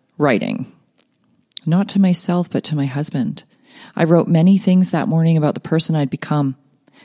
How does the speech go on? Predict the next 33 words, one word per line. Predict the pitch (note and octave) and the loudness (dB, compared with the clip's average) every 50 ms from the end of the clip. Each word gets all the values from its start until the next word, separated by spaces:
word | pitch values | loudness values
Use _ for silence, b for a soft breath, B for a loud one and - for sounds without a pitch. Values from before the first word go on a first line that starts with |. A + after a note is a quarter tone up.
| b | b
who | - F#3 F3+ E3+ E3+ | 2 4 4 4 4
I, | D#3 D3+ D3 - - _ b b b b b b b b b b b _ | 4 2 2 0 -4 _ b b b b b b b b b b b _
who | - G3+ F#3+ | 2 4 4
I | F3+ D#3+ D3 | 6 4 4
was, | C3+ D#3 D#3+ E3 E3 E3 E3+ E3 - - - _ _ | 4 4 4 4 4 4 2 0 -2 -4 -6 _ _
and | - D#3 D#3 | -2 0 0
how | D3 D3 D3+ D3 D3 | 2 2 0 2 2
I | D3+ C3+ C3+ | 2 0 0
was | B2+ C3+ C3+ | 0 -2 -4
snuffing | - - - E3 D#3 D3 - E3 D#3 D3+ | -4 -2 -2 -2 -2 0 0 0 0 2
out | C#3+ F2+ | 2 2
my | B2 B2+ B2+ - - - | 2 2 2 0 -2 -2
own | C#3 D3 D3+ D#3 D#3+ E3 D#3 - - - | 0 0 2 2 0 0 -2 -4 -8 -8
light. | C#3+ C#3 C#3+ C3+ - - - - - b b b b b b b b b b b b | -6 -4 -4 -4 -4 -6 -8 -10 -10 b b b b b b b b b b b b
How | - - F3+ F#3+ | -6 -2 2 2
I'd | G3+ G#3 G3+ | 2 2 0
become | - - - - F3+ E3+ | -2 -8 -4 -4 -2 -2
someone | E3 - - E3 E3 E3+ E3 D#3 | -2 -2 -2 -2 0 0 0 -2
I | D3 | -2
didn't | C#3 - D#3 D#3 D3+ | -2 -2 -2 -2 -2
even | C#3 C#3+ C3+ C3+ | -2 -2 -2 -2
recognize, | C3 C#3 - D#3 D3+ D3+ D3+ D3+ D3+ - - _ - | -4 -4 -4 -6 -4 -4 -4 -6 -6 -10 -14 _ -6
and | C3+ C3+ | -4 -2
I | B2+ B2 | -2 -2
certainly | A#2+ - - - - - E3 E3 - A#2+ B2+ B2 A#2+ A#2 | -2 -4 -4 -4 -2 -2 -2 -2 0 0 2 2 2 2
didn't | A2+ - B2+ A#2 G#2+ - - | 0 0 -2 -2 -2 0 0
love | A2+ A2+ A2 - | -2 -2 -2 -4
her. | - G2+ G2+ G2 - B B B B B B B B B | -6 -6 -6 -6 -10 B B B B B B B B B
I | - C#3+ | -8 -6
didn't | C3+ D#3 D#3 D#3+ | -4 -2 0 0
even | D3 B2 A2+ G2+ | 0 0 0 0
like | G2+ G#2+ A2+ - | 0 0 -2 -4
her. | - A#2+ A#2 A#2+ | -6 -8 -10 -10